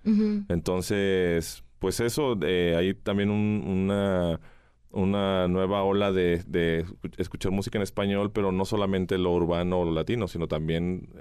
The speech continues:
Speaker 2: la música pop, ¿no? Esa sonoridad que tiene el español,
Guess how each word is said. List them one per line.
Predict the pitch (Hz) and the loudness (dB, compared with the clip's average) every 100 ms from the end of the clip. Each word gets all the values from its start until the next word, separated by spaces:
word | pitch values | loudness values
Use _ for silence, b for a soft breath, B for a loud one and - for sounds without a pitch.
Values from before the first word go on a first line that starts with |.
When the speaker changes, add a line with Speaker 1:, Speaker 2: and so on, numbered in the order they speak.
| - | -10
Speaker 2:
la | 78 | -4
música | 80 80 78 | -4 -4 -6
pop, | - 87 | -4 -4
¿no? | 80 80 92 | -4 -2 -2
Esa | 85 | -4
sonoridad | 95 92 80 80 80 | -2 -2 0 0 -2
que | - | -2
tiene | 82 82 | -2 -2
el | 85 | -2
español, | 85 82 82 82 90 | -2 -4 -2 -2 -4